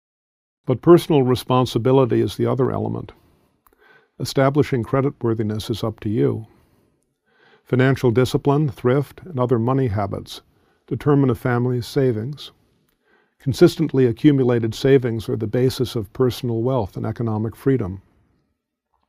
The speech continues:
As a practical matter, family stability is central to a household's wealth prospects. The struggle to save and get ahead is so much harder in homes with just one parent.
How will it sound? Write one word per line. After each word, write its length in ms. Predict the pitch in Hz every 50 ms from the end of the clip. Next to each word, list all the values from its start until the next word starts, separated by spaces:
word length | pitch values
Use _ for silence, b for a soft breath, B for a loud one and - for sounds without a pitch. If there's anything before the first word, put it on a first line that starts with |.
| _ _ _ _
As 100 | - 110
a 60 | 127
practical 500 | - - 151 156 165 160 - - - 123
matter, 500 | 110 107 107 101 98 98 104 113 101 98 120 - 160
family 380 | - - 139 135 135 139 131
stability 600 | 120 - - - 117 123 135 135 139 123 117 113
is 120 | 113 110 98
central 460 | - - 139 139 - - 120 104 101
to 180 | - - - 107
a 40 |
household's 640 | 92 87 117 117 113 - - 117 107 107 101 - - 120
wealth 300 | 117 120 117 - - _
prospects. 760 | - 110 92 90 - - - 95 95 104 _ _ - - - _ _ _ _ _ _ _ _ _ _ _ _ _ _ _ _ _ _ _ _ _ _ _ _ _ _ -
The 80 | 147
struggle 420 | - - - 147 156 151 165 151 139
to 120 | - 123
save 440 | - - - 147 147 151 151 143 120
and 120 | 123 110 98
get 160 | 127 127 127
ahead 340 | 131 107 90 127 131 120 120
is 120 | 117 -
so 180 | - - 135 143
much 200 | 143 143 123 -
harder 460 | - - 131 135 143 143 131 120 110
in 100 | 110 98
homes 380 | 87 117 113 110 107 - -
with 140 | - 95 -
just 260 | - - 107 - -
one 200 | - 120 110 110
parent. 420 | 104 - 117 117 - - 107 110